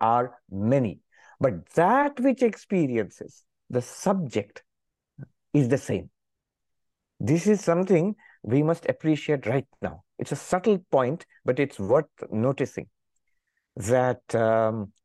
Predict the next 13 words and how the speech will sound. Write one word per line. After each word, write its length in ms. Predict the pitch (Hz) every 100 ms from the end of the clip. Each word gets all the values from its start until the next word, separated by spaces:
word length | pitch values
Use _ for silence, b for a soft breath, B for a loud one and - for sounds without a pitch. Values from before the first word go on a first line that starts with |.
| b b b b _
the 120 | - 123
same 640 | - - 180 226 240 220
one 380 | 170 151 135 123
which 160 | 139
was 220 | 151 135 139
looking 340 | 147 165 147
at 140 | 139
maybe 260 | 131 127 127
a 60 | 113
ba-, 320 | 98 131 143
blank 380 | 98 131 147 147
screen 360 | - 131 127
earlier 460 | 120 113 113 110 117